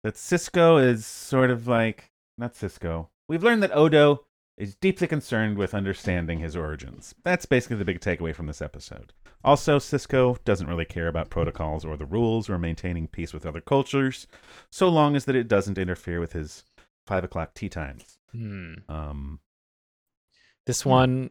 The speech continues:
Speaker 2: was
Speaker 1: Basically,
Speaker 2: a little,
Speaker 1: basically so.
Speaker 2: a little bit from the Doctor. Um, like,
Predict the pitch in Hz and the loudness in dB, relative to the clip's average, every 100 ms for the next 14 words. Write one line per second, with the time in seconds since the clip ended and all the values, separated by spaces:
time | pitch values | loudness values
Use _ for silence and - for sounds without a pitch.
0 | _ - 123 123 123 120 - - - 120 | _ -2 2 4 4 2 -2 -6 -6 0
1 | 123 135 113 - - 120 120 143 135 143 | 2 2 0 -10 -8 -4 2 2 4 2
2 | 147 - 139 135 131 160 - - 165 160 | 2 0 -2 4 6 6 4 0 2 4
3 | 156 156 156 - 107 104 101 98 95 92 | 4 2 0 -4 -4 -2 -4 -6 -8 -12
4 | 92 - _ _ _ _ _ _ _ _ | -14 -20 _ _ _ _ _ _ _ _
5 | _ _ _ _ - 110 107 98 | _ _ _ _ -16 -6 -4 -4